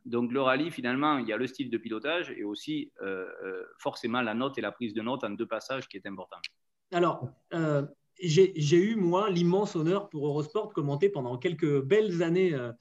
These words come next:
Speaker 2: le championnat du monde des rallyes. Et j'ai aussi eu le privilège d'être en bord de piste et de voir passer, euh, Sébastien Loeb dans ses premières années chez, chez Citroën, au moment où il y avait encore Peter Solberg, où il y avait Marcus Gronholm. Euh, et c'est vrai que, euh,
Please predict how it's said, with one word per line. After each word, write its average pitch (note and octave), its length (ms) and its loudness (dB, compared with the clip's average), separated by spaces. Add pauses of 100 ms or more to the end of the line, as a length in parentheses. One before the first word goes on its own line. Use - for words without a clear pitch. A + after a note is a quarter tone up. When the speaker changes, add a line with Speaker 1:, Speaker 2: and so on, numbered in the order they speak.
(240)
Speaker 2:
le B2+ 220 -6
championnat C#3+ 400 -2
du C#3 80 0
monde D#3+ 180 4
des C#3+ 80 2
rallyes. D#3 400 0
Et E3 140 8
j'ai E3 160 8
aussi E3 320 6
eu F#3 80 0
le D#3 80 -2
privilège E3+ 440 2
d'être E3 240 -2
en D#3 60 -2
bord F3+ 240 2
de E3 80 6
piste F3+ 340 -2
et E3 100 4
de D3+ 60 2
voir A3+ 280 2
passer, G#3 400 0
euh, D3 100 0
Sébastien D3+ 400 -4
Loeb G3 160 0
dans E3 100 -2
ses D3 200 -6
premières G#3 400 0
années F#3 220 4
chez, - 180 -10
chez - 160 -14
Citroën, E3 480 -2
au C3+ 60 -6
moment D3 240 2
où E3 40 2
il D3+ 60 0
y - 20 0
avait C3 140 -4
encore C#3+ 340 -2
Peter C#3 260 -4
Solberg, D#3+ 460 -2
où C#3+ 40 -4
il C3+ 60 0
y C3 40 2
avait C3 160 -2
Marcus C#3+ 360 -4
Gronholm. D#3 440 2 (460)
Euh, C3 160 -4 (100)
et C3+ 80 0
c'est C#3 160 -2
vrai F3 260 6
que, F#3+ 100 6
euh, G3 180 8